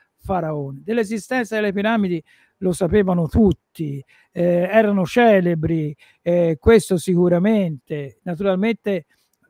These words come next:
le interpretavano, non sapevano cosa fossero di preciso.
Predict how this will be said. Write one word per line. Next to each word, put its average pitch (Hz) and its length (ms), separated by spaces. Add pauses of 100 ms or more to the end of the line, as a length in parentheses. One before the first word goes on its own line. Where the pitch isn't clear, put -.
(120)
le 196 180
interpretavano, 190 800
non 170 100
sapevano 214 500
cosa 185 260
fossero 160 720
di 160 180
preciso. 139 720